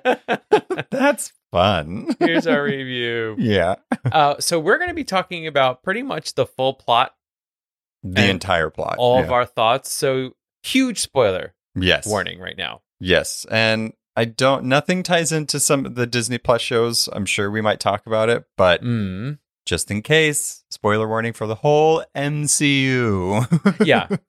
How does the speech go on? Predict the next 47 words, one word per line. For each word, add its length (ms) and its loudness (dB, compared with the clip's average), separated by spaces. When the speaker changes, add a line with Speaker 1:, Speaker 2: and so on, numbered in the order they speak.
Speaker 1:
To-, 200 0
Noah 260 2
and 100 0
I 100 4
are 120 2
such 340 -4
goobers 540 -2
that, 440 0
you 140 -2
know, 340 0
when 180 -4
they 120 0
have 360 -2
the 100 -2
Marvel 440 2
thing 240 -2
that 140 -6
comes 240 -4
up 120 0
in 60 -8
the 60 -4
beginning 480 -4
at, 160 -2
of 140 -6
any 160 -2
property, 640 0
Ms. 220 2
Marvel 360 4
was 160 0
in 80 -4
this 200 -4
one, 340 -4
and 120 0
we 80 4
both 200 2
were 60 -2
like, 180 0
<gasps> 320 -12
"It's 140 0
Ms. 160 -2
Marvel!" 460 0
Speaker 2:
Yeah, 160 4
in 120 -2
the 80 -2
theater, 360 0
we're 120 2
like, 160 0